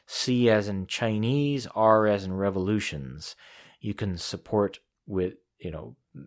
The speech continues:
with a monthly subscription. You can also just give a one-time donation. Uh, I'm working on different special things to release through that platform for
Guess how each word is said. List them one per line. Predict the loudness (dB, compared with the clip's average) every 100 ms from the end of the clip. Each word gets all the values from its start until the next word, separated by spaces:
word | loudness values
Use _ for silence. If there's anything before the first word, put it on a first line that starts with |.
| -20 _ _ -6
with | -4
a | -2
monthly | -2 -2 -4 -6
subscription. | -6 -8 0 0 2 0 0 -2 -8 -20 -8
You | -6
can | -2 0
also | 2 2 0 -2
just | -4 -8 -4
give | -2 -2
a |
one-time | -2 0 0 0 -6 -6 -4 -4
donation. | -4 -2 2 0 0 -6 -8 -14 _ _ _ _ _ _ _ -20 _ _ _ _ _
Uh, | -12 -10 -12 -16 _ _ _ _ _ _ _ _ _ _ _ -12
I'm | -6 0
working | 2 2 2 0
on | 2 2 2 -4 -4
different | -2 -2 -2 -4 -4 -12 -16
special | -10 -4 -2 -2 -4
things | -4 -4 -6 -10
to | -8
release | -4 -2 -2 -2 -6 -12 -12
through | -6 -2
that | -2 -4 -6
platform | 0 0 0 -4 -4 -4 -6
for | -2 0 0